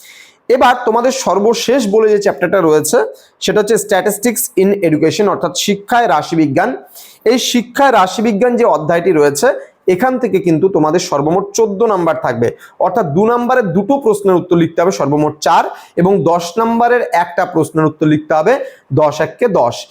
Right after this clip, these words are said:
এই হলো সর্বমোট চোদ্দ। এবার প্রথম অধ্যায় থেকে মোট বারো, দ্বিতীয় অধ্যায় থেকে সাত, তৃতীয় অধ্যায় থেকে সাত এবং চতুর্থ অধ্যায় থেকে মোট চোদ্দ। এই নিয়ে সর্বমোট করা হলো চল্লিশ নম্বরের পরীক্ষা।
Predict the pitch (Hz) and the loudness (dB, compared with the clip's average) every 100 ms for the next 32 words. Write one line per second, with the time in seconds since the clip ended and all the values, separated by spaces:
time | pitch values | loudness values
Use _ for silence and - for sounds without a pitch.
0 | - - 190 233 254 247 233 175 190 185 | -20 -4 0 2 2 0 0 0 0 -2
1 | - 170 156 190 392 - _ - 185 202 | -2 -2 0 0 -2 -6 _ -4 -2 0
2 | 202 202 262 254 254 247 247 214 180 156 | 0 0 2 0 0 0 0 2 2 2
3 | 139 147 208 - _ _ _ 139 214 240 | 0 2 -2 -4 _ _ _ 0 0 2
4 | 254 254 254 247 240 240 - 147 160 - | 0 2 0 0 0 0 0 -2 -2 -6
5 | - _ _ 226 214 262 247 254 247 240 | -20 _ _ -2 2 2 2 2 0 2
6 | 240 - 160 165 - - 185 196 202 202 | 0 0 0 0 -4 -4 0 2 0 0
7 | 240 - 240 214 233 233 214 185 180 - | -2 0 -2 0 0 0 0 0 -2 -2
8 | 147 131 247 - - 196 214 233 240 147 | -2 2 0 0 0 0 2 0 0 -2
9 | 147 170 190 151 147 156 220 - 170 170 | -2 -2 -2 -2 0 2 0 0 2 2
10 | 202 196 151 143 185 208 147 151 - 240 | 2 -2 0 2 2 2 0 -2 -2 -4